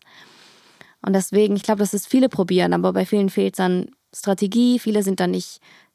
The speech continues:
diszipliniert genug, wirklich jeden Tag was zu posten.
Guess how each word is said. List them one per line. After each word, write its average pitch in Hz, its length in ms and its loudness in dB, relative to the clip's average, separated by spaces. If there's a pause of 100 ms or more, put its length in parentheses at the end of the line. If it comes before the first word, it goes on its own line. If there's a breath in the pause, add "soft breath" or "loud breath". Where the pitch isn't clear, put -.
(120)
diszipliniert 214 640 2
genug, 208 420 -2
wirklich 190 400 0
jeden 202 220 2
Tag 202 240 0
was 190 200 -2
zu 185 100 -6
posten. 226 500 0